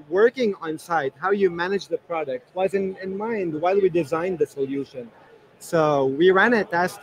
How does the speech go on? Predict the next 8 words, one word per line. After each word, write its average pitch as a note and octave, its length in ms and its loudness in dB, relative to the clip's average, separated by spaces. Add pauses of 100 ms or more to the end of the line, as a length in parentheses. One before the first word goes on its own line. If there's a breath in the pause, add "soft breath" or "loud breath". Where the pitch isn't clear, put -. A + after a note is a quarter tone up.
between, C#3+ 560 0
uh, C3+ 100 -6
the C#3+ 120 -2
current F3+ 340 0
infrastructure D#3+ 960 -2
and D3+ 320 -2
with D3 120 -4
Acclaim. C#3 560 -6